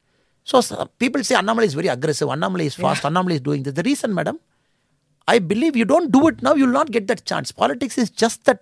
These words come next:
Speaker 1: time. Modi ji is ninth year into his prime ministership, tenth year. Tamil Nadu people are seeing. They have seen Modi ji for nine years. We have to translate that into votes now. I keep drilling into our party men also,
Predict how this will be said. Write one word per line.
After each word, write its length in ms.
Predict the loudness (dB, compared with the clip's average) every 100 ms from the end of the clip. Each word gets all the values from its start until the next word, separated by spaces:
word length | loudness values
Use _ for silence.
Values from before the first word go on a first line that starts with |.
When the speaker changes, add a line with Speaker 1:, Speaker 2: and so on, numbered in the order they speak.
| 0
Speaker 1:
time. 340 | 2 2 0 -8 _ _ _ _ _ _ -4
Modi 220 | -2 0
ji 100 | 0
is 120 | -2
ninth 340 | 0 0 2
year 160 | 2 2
into 220 | 0 0
his 120 | -2
prime 240 | -2 -2 -2
ministership, 500 | -4 -6 -8 -10 -12 _ _ _ _ _ -2
tenth 300 | 0 0 0
year. 180 | -2 -2 _ _ _ _ 0
Tamil 220 | 4 6
Nadu 80 | 4
people 240 | 0 0
are 40 | -2
seeing. 440 | 0 -2 -2 -6 _ _ _ _ _
They 80 | 0
have 80 | 2
seen 180 | 4 2
Modi 220 | 2 0
ji 140 | -4
for 200 | -6 -6
nine 300 | -6 -8 -10
years. 320 | -12 -14 -18 -10
We 120 | 0
have 140 | 0 0
to 80 | -6 0
translate 560 | 0 0 2 2 2
that 220 | 0 0
into 180 | 0 2
votes 320 | 4 4 0 -4
now. 340 | 0 0 -2 _ _ _ _ _ -8
I 80 | -4
keep 200 | -4 0
drilling 300 | 0 2 0
into 220 | 0 0
our 100 | 0
party 300 | 0 -2 -2
men 180 | -4 -4
also, 340 | -6 -8 -10